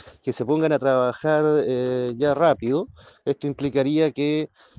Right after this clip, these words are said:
se conoce el día lunes la resolución, el día martes ya tendrían que ser notificados probablemente y a partir del día miércoles ya sentarse a trabajar ¿en qué? Eh,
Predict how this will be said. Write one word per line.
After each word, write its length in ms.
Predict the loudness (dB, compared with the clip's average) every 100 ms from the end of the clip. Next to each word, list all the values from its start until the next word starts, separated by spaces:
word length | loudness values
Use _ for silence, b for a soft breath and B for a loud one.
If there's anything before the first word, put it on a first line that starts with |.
| b
se 200 | -12 -4
conoce 300 | 0 0 0
el 80 | 0
día 140 | 2
lunes 240 | 2 2 2
la 120 | 0
resolución, 600 | -2 -4 -4 -2 0 0
el 120 | 0
día 180 | 0 0
martes 340 | -2 -4 -6
ya 120 | -6
tendrían 340 | -4 -2 -2 -4
que 140 | -6
ser 440 | -6 -2 0 0 0
notificados 800 | -4 -4 -6 2 4 6 4
probablemente 920 | 0 2 4 4 2 2 0 -2 -2 0
y 400 | 0 -2 -2 -4 -8 b b
a 0 |
partir 340 | -4 -2 0 0
del 160 | 0 0
día 180 | 0
miércoles 380 | 0 -2 -2 -2
ya 160 | 0 -2
sentarse 500 | -2 -4 -2 -2 -2
a 60 |
trabajar 440 | -2 0 0 0 -2
¿en 240 | -2 -4
qué? 320 | -4 -4 -4 -6 -18 -20 -20 B B B B B B -2
Eh, 460 | 2 4 4 4